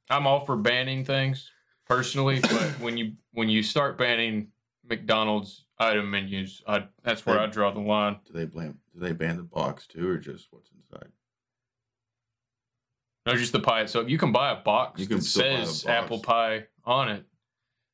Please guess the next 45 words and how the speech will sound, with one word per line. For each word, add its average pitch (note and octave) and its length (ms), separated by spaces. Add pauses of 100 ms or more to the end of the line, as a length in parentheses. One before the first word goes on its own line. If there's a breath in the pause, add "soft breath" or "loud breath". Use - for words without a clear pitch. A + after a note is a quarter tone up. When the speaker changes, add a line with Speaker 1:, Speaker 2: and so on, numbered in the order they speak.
(160)
Speaker 1:
but G2+ 80
you G#2 100
can't A#2 260
actually G#2 600 (400)
Speaker 2:
Purchase - 360
the - 120
apple - 60 (100)
Speaker 1:
per-, - 80
Speaker 2:
pie. - 140
Speaker 1:
you A2+ 120
can A2 160
just A2+ 160
buy A2+ 280
it. G#2 100
Yeah, G#2 220 (280)
you C#3+ 140
could D3 140
write A#2 260
apple A2+ 300
pie A#2+ 240
<laughs> - 60
on E3 80
a - 60
sign A2+ 460
and G2+ 100
hold A2+ 160
it A2 40
Speaker 2:
Is G#2+ 40
that A2 60
Speaker 1:
up A2 60
Speaker 2:
like - 60
Speaker 1:
in G#2+ 60
the G#2+ 60
middle A2+ 200
of G2+ 60
a G2+ 60
field. A#2 480 (100)
Speaker 2:
Is - 60
that F#2 180
a E2+ 140
calorie F2 500
thing? F#2+ 320
Is F2+ 80
that, - 240
like, - 160